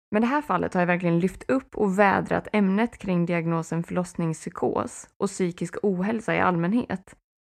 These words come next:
Och faktumet att det verkligen inte går att se från utsidan hur någon mår och vad som försiggår i en människas psyke och tankar. Och det här vet vi ju såklart ännu mer nu.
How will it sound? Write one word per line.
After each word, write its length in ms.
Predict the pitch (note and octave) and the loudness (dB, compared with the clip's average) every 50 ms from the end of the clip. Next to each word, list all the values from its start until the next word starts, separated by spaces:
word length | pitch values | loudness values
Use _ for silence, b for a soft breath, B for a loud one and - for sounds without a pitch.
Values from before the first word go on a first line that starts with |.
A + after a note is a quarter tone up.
| _ - G3 | _ -8 -6
Och 80 | F#3+ | -2
faktumet 460 | - G3+ G3 - - F3 E3+ F3+ F3 F3 | -2 -2 -2 -2 -2 -2 -2 -2 -2 -4
att 60 | F3 | -4
det 60 | F3+ | -2
verkligen 300 | F#3 F3+ F3 - E3+ F3 | 0 0 0 0 0 0
inte 140 | F3+ F3 E3 | 0 0 -2
går 440 | E3 - - G#3 A#3 B3 A3+ F#3 E3+ | -4 0 0 2 2 2 2 2 0
att 100 | E3 - | -2 -4
se 360 | - - - G#3+ G#3 G3+ F#3+ | -4 -2 0 2 2 2 0
från 260 | - - G3 F#3+ F#3+ | 0 0 0 2 2
utsidan 680 | G#3 G3+ F#3+ - - - B3 A3 F3 - - - F#3+ | 2 0 -2 -4 -4 -2 -2 0 0 -2 -2 -2 0
hur 140 | F#3 G3 F#3 | 2 2 2
någon 240 | F3 E3+ E3 D#3+ D#3+ | 2 2 2 0 0
mår 380 | F3 G#3+ B3 C4+ C4+ C#4 C#4 C#4 _ _ _ _ _ _ - | 0 2 2 2 0 0 -2 -4 _ _ _ _ _ _ -2
och 60 | G3+ | 0
vad 120 | G#3+ G#3+ | 0 0
som 160 | - G#3+ G#3 | 2 0 -2
försiggår 680 | G3+ - A3 G3+ F#3 F3 - - F3+ F#3+ C4 B3+ - - | -2 0 0 0 0 0 -2 -4 -4 -2 -2 -2 -2 -2
i 100 | - - | -2 0
en 200 | - F3+ F3 F3 | 0 0 2 2
människas 380 | F3+ F3+ E3+ F#3 F3 - E3+ - | 2 2 0 0 -4 -6 -8 -10
psyke 560 | - - - A3+ G#3 F#3+ F#3+ - - F#3 F3 | -8 -4 -2 -2 -2 -2 -4 -6 -6 -6 -4
och 180 | - - F#3 - | -4 -4 -6 -6
tankar. 600 | - G#3 G3 F3+ F#3 - A#3 - - - F3 - _ _ _ _ _ _ _ _ _ - | -4 -4 -2 -4 -4 -4 -4 -4 -4 -4 -8 -12 _ _ _ _ _ _ _ _ _ -4
Och 80 | F#3+ F#3+ | -2 0
det 60 | G#3 | 0
här 180 | A3 A#3+ B3+ A3+ | 2 2 2 4
vet 280 | F#3+ F3+ F3 F3 - | 4 2 2 2 0
vi 40 | F3 | -2
ju 40 | F3 | -2
såklart 360 | - E3+ - E3+ D#3+ D#3+ - - | -2 -2 0 0 0 0 0 0
ännu 260 | G#3+ G3+ F#3+ G#3+ A#3+ | 2 2 4 4 4
mer 180 | A3 F#3 F3 F3 | 4 4 4 4
nu. 420 | F#3+ A#3 A#3 - - B3 B3 B3 | 4 4 2 2 0 -2 -4 -4